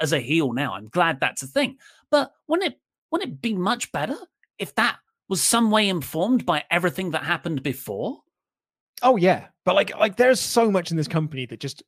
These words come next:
Speaker 2: means nothing. Like, Riddle getting destroyed by Bobby Lashley last week meant nothing, which means that Riddle losing to Sheamus meant nothing. And, like, then Riddle then beating Randy Orton this week pretty much means nothing as well, because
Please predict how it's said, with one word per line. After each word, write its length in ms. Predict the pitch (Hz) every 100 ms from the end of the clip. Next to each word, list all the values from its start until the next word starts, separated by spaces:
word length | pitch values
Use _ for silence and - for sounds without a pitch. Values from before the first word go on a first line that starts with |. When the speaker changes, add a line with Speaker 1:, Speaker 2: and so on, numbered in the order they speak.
| -
Speaker 2:
means 500 | 151 175 165 147 135
nothing. 520 | 147 143 - 90 76 _ _ _ -
Like, 280 | 180 180 - _ _ -
Riddle 480 | 160 208 262 240 208
getting 280 | 180 147
destroyed 440 | 147 143 - 139 156
by 120 | 139
Bobby 280 | 139 139 147
Lashley 420 | 139 143 - 151
last 300 | 139 127 -
week 360 | 123 151 - - _ _ -
meant 200 | 349 302
nothing, 480 | 311 - 123 82 _ _ _
which 240 | 165 180 -
means 340 | 180 170 160
that 180 | 165 156
Riddle 360 | 147 160 165 143
losing 340 | 147 147 139
to 100 | 135
Sheamus 540 | 117 147 156 165 185 - - -
meant 280 | 415 370 -
nothing. 560 | 247 170 - - - - -
And, 200 | 170 165
like, 160 | 156 160
then 320 | 180 170 160 160
Riddle 340 | 185 190 180
then 160 | 175 165
beating 240 | 175 180
Randy 240 | 165 170 165
Orton 120 | 156
this 180 | 156 -
week 260 | 170 160 - _ _ - 165
pretty 240 | 190 381
much 220 | 370 320
means 320 | 262 320 277 175
nothing 540 | 196 285 - 269 233
as 160 | 214 170
well, 360 | 180 294 151
because 420 | 123 123 147 135